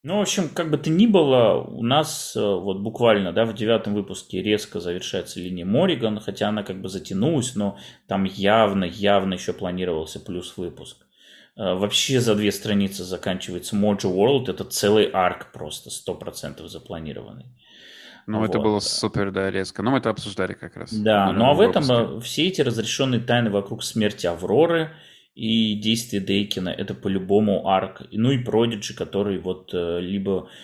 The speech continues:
Speaker 1: вот так же на бэкграунде бы шёл это все тридцать выпусков, либо, ну, как, в какой-то момент он бы дошёл до своего спотлайта, и тоже это было бы три-четыре номера.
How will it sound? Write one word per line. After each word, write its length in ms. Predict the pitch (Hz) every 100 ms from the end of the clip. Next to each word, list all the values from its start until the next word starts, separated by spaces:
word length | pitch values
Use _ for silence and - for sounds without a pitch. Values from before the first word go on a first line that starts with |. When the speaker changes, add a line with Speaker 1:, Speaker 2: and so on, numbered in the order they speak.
| - _
Speaker 1:
вот 180 | 113 95
так 180 | 98 95
же 340 | 95 90 90
на 440 | 90 95 92 92 92
бэкграунде 680 | - 98 101 101 98 92 85
бы 180 | 82 87
шёл 420 | - 101 90 85
это 100 | -
все 160 | - 87
тридцать 340 | - 95 -
выпусков, 540 | 131 208 160 - 95 87
либо, 560 | 107 147 120 104 87 - - -
ну, 240 | 120 101
как, 160 | - -
в 80 | -
какой-то 300 | - 131 120
момент 360 | 101 117 120
он 140 | 95 92
бы 200 | 92 - - - _ -
дошёл 560 | 95 95 - 107 98
до 100 | 87
своего 260 | 87 - 87
спотлайта, 600 | - - - 98 190 196
и 40 | 98
тоже 400 | - 123 127 120
это 160 | 120
было 200 | 117 113
бы 120 | 110 -
три-четыре 580 | 101 98 - - 101
номера. 480 | 98 82 67 - -